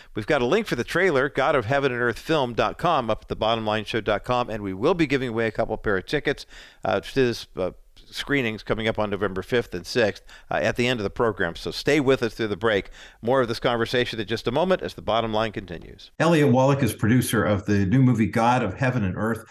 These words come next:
It's the amazing story of Rick Larson, a former attorney who is now professor and basically pastor for our purposes in this, uh, incredible movie. It'll be in theaters on Sunday, November fifth and Monday, November sixth. And we got a link for the trailer up at the bottom line show dot com.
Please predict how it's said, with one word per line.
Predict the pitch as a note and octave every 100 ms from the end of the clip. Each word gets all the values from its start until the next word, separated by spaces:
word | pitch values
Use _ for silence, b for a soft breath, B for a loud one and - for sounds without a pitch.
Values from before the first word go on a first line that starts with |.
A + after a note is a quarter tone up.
| B _
It's | G2+ G2
the |
amazing | G#2 G#2 C#3+ D#3 D3
story | - C3 A#2+
of | G#2+
Rick | G#2 G#2+
Larson, | A2 B2 B2+ C3+ A#2+
a | F2
former | - E3 F3 C#3+
attorney | A2 - D3+ C#3+ B2+
who | A#2
is | G#2
now | G#2 A2+
professor | - F#2 C#3 C3+ C3+ A#2 B B -
and | G#2+ G#2+ F2+
basically | A2 B2 B2+ A2+ G2
pastor | A#2+ B2+ B2+ G#2
for | A2+
our | G#2+ A#2
purposes | A2 G#2 F#2 G2+ F#2+ A#2+
in | B2 A2+
this, | G#2 -
uh, | G2 F#2 -
incredible | C#2+ G2 - B2+ A2 G2+
movie. | G#2 G#2+ F#2 B B -
It'll | A#2
be | A#2 C#3+
in | G#3+
theaters | F3+ D#3 D3 C#3
on | - A2 G2+
Sunday, | - E3 F#3
November | F#3 C3+ C#3 A#2+
fifth | - C3 C3 -
and | A2+ G#2+
Monday, | G#2+ C#3+ D3+
November | B2 A#2+ G#2+ G2+
sixth. | - C#3 A2 F#2+ B B _
And | G#2
we | G#2+
got | A2+
a |
link | A2 C#3+
for | A#2
the | A2
trailer | B2+ B2 A2+
up | G#2
at | G2
the |
bottom | F2 G#2+ A2+
line | A2 G#2+
show | - G#2+
dot | G2 F2
com. | - A2